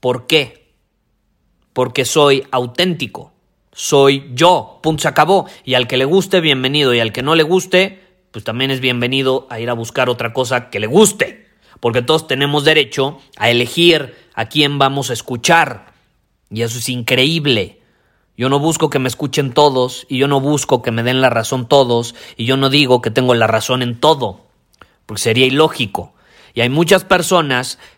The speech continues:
que así lo intentan hacer en redes sociales. Te intentan imponer a huevo su forma de pensar. Eso no va a durar mucho.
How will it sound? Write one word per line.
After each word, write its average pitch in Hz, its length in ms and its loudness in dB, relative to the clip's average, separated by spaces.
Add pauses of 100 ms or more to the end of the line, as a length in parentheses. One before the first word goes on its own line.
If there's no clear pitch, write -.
(100)
que 127 100 -4
así 139 480 -2
lo 127 140 -4
intentan 123 500 -2
hacer 117 260 0
en 117 140 0
redes 113 220 0
sociales. 147 800 -2 (2750)
Te - 80 -2
intentan 135 800 0
imponer 123 600 -2
a 160 100 2
huevo 135 640 0 (560)
su - 200 -12
forma 127 520 2
de 117 100 0
pensar. 120 1040 0 (840)
Eso 156 260 0
no 151 120 2
va 151 80 6
a 147 40 4
durar 139 280 2
mucho. 131 400 -10